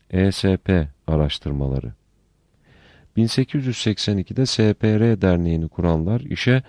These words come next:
paranormal, o zamanki deyimiyle psychical olaylarla ilgili anekdotları toplamakla başlamışlar.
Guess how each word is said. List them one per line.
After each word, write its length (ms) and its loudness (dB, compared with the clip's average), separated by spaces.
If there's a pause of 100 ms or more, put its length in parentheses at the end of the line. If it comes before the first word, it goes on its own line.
(240)
paranormal, 640 2 (300)
o 80 2
zamanki 460 0
deyimiyle 640 0 (380)
psychical 560 -4 (640)
olaylarla 800 2
ilgili 520 -2
anekdotları 720 -2
toplamakla 720 -2
başlamışlar. 760 -4